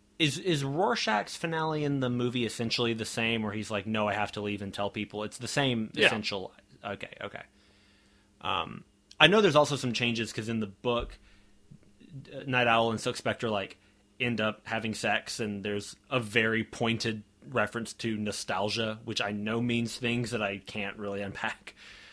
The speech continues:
Speaker 1: Um, but in the movie, they're both just like, "Okay,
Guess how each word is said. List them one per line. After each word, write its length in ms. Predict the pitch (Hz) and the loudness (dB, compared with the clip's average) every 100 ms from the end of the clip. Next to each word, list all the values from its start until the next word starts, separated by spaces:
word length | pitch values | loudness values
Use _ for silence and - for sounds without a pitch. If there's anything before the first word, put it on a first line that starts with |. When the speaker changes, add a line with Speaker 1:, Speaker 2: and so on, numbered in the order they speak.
| - - - - | -20 -20 -18 -6
Speaker 1:
Um, 440 | 110 98 90 85 - _ _ _ _ _ _ _ _ _ _ _ - _ - | -2 -2 -4 -10 -14 _ _ _ _ _ _ _ _ _ _ _ -20 _ -12
but 180 | 113 127 | 4 4
in 140 | 117 | 6
the 60 | 113 | 4
movie, 340 | 110 117 117 | 4 4 4
they're 140 | 110 98 | 2 2
both 260 | 107 98 | 0 -2
just 180 | 107 - | -4 -2
like, 300 | 101 92 - _ _ _ _ _ _ _ _ _ _ _ - - - | -2 -2 -6 _ _ _ _ _ _ _ _ _ _ _ -20 -20 -6
"Okay, 540 | 98 117 156 220 151 | -2 0 6 6 6